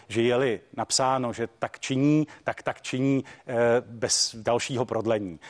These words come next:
A ta role navrhnout přísluší premiérovi.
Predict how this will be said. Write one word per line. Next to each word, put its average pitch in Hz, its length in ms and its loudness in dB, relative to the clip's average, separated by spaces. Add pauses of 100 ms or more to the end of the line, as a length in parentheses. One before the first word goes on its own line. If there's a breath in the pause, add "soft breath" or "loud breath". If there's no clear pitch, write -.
(200 loud breath)
A 127 280 0 (120)
ta 131 160 0
role 127 360 0 (360)
navrhnout 127 840 0 (220 loud breath)
přísluší - 480 -4
premiérovi. 131 720 0